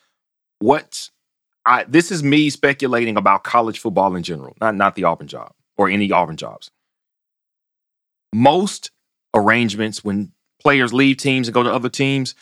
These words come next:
they've already talked to players at that new team. They've already said, "Hey, man, talk to your position coach. Get him to call my mom. I need to, I need to know what y'all got going on there. Am I gonna see the field?" They do that leg work before they put their name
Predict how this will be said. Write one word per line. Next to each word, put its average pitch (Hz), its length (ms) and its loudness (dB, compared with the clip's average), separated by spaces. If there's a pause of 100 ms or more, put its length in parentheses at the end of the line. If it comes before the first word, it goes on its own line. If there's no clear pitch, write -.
(240)
they've 104 160 4
already 107 300 4
talked 110 220 2
to 104 60 -10
players 98 300 -2
at 90 80 -2
that 90 100 -2
new 87 140 -4
team. - 260 -14 (500)
They've 123 180 4
already 117 280 4
said, 107 260 0
"Hey, 104 140 0
man, 92 200 -4
talk 107 220 0
to - 40 -14
your 98 60 -10
position 85 340 -8
coach. - 340 -20 (360)
Get 127 140 4
him 127 160 2
to 107 60 0
call 117 220 2
my 104 120 2
mom. 95 260 -4 (920)
I 113 100 2
need 120 200 2
to, 107 160 -6
I 127 100 4
need 131 180 2
to 117 60 -4
know 120 120 4
what 110 160 -2
y'all 107 160 4
got 95 180 2
going 92 220 -2
on 82 180 -4
there. - 220 -16 (340)
Am 87 100 -2
I 90 80 4
gonna 85 140 -8
see 143 160 2
the 120 100 0
field?" 127 440 0 (320)
They 165 160 4
do 175 200 0
that 160 220 2
leg 156 240 2
work 147 260 4
before 127 320 2
they 143 160 2
put 143 240 2
their 135 140 2
name 117 380 -2